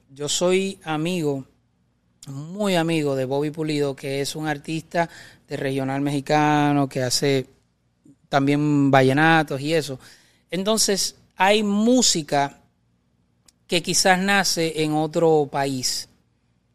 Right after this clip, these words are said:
pero tiene una cole-, tiene una conexión.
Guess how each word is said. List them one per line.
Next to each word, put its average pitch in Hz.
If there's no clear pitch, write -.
pero 175
tiene 196
una 208
cole-, 175
tiene 190
una 214
conexión. 175